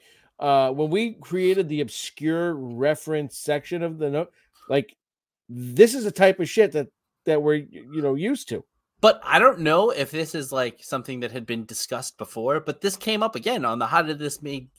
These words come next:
Speaker 2: How Did This Get Made podcast about Ted Knight and Jim J Bullock being such an odd pairing. So, like, they were <laughs> spot on about
Speaker 1: Yeah.
Speaker 2: it. Like, that's hilarious. The banter back and forth here just between the two of them with, like, the Chad Loge and, <laughs> like,
Speaker 1: Yeah.
Speaker 2: wouldn't get with the fortune teller.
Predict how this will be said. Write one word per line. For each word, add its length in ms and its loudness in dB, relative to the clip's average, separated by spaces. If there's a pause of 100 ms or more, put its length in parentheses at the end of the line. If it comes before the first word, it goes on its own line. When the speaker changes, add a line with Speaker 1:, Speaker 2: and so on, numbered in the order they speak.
(120)
Speaker 2:
How 140 4
Did 180 -6 (200)
This 200 -8
Get 200 -8
Made 280 -10
podcast 640 -4
about 320 -10
Ted 220 -4
Knight 260 -4
and 140 -10
Jim 180 -10
J 160 -8
Bullock 400 0 (300)
being 200 -4
such 220 -2
an 80 -8
odd 280 0
pairing. 460 -4
So, 200 -4
like, 260 -6
they 100 0
were 120 0
<laughs> 0 -
spot 480 0
on 320 4
about 320 2
Speaker 1:
Yeah. 160 8
Speaker 2:
it. 40 0
Like, 140 -2 (400)
that's 320 6
hilarious. 400 -2
The 140 -4
banter 420 -2
back 380 0
and 120 -10
forth 380 -12
here 200 -8
just 280 -10
between 300 -10
the 80 -6
two 280 -8
of 100 -6
them 280 -4 (380)
with, 120 -4
like, 200 -2
the 80 -6
Chad 440 -4
Loge 520 -4
and, 180 -6
<laughs> 400 -14
like, 80 -2
Speaker 1:
Yeah. 140 6
Speaker 2:
wouldn't 260 -4
get 140 -2
with 100 -2
the 120 -4
fortune 360 -4
teller. 220 -2